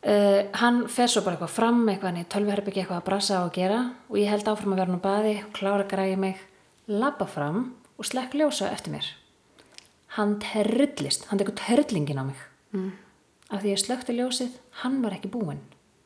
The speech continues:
Speaker 2: Já, mitt.
Speaker 1: Þú veist, þetta er bara, þú veist, andlegt ofbeldi út af fyrir sig og það sem hann gerði er að hann kýldi í gegnum hurðina.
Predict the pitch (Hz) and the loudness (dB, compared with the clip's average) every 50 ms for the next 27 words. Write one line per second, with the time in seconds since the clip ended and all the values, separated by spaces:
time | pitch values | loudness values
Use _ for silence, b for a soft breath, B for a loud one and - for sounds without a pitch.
0 | _ _ _ _ _ _ _ _ _ _ _ _ 208 190 180 185 185 180 - - | _ _ _ _ _ _ _ _ _ _ _ _ -6 -6 -4 -6 -8 -12 -14 -18
1 | - - _ - - - _ - 202 190 - 208 208 208 220 226 214 220 196 196 | -20 -20 _ -20 -20 -18 _ -4 -4 -2 0 0 -2 0 -2 -2 0 0 0 2
2 | 190 190 226 B B B B B B B B B B - 427 - - - - _ | 2 0 -2 B B B B B B B B B B -14 -14 -14 -14 -20 -12 _
3 | 196 202 196 185 190 - - - 220 208 226 240 240 226 202 196 - - - 214 | -2 0 0 0 0 -4 -4 -2 2 2 2 2 2 0 -2 -2 -2 -2 -2 -2
4 | 226 226 220 - 190 170 - 175 170 175 190 - 196 196 196 180 185 170 175 - | -2 -2 -2 -4 -4 -2 0 -2 -2 0 0 -2 -2 -4 -4 -4 -4 -2 -2 -2
5 | 175 160 151 151 B B B B B B B - 196 190 190 196 - 226 214 208 | -2 -2 -4 -6 B B B B B B B -2 0 0 0 0 0 -2 0 2
6 | 208 208 226 254 262 - 226 185 170 165 165 170 190 190 185 180 180 196 190 196 | 2 2 2 2 2 2 0 0 0 0 -2 -2 -2 -2 -2 -2 -2 -2 -2 -2
7 | - 247 269 269 - - 220 202 - 202 208 208 196 - - 240 214 156 135 135 | -2 -2 -2 -2 0 -2 -2 0 0 -2 -2 -2 -4 -2 -2 -2 -2 -2 -2 -4
8 | 139 | -6